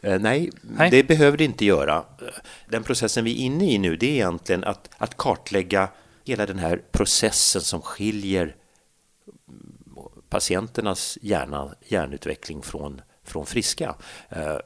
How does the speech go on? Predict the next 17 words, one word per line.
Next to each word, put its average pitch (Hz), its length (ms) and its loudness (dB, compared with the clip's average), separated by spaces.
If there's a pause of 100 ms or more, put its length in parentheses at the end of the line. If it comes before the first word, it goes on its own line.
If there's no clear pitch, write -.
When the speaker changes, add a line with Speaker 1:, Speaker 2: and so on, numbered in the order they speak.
(160)
Speaker 1:
för 110 220 2
att 107 260 -2
vi 110 280 -2
sen 131 340 -2
ska - 180 -2
hitta 113 560 -6 (1000)
kandidatmekanismer - 2250 0
att - 360 -10 (340)
störa 92 600 6 (520)
eller 92 260 -4
hämma 101 440 -6 (560)
Speaker 2:
Mhm. 139 340 -4
Speaker 1:
eller 87 160 -2
till 85 260 -6
och 82 80 -4
med 80 160 -6 (280)
premiera. 98 640 -2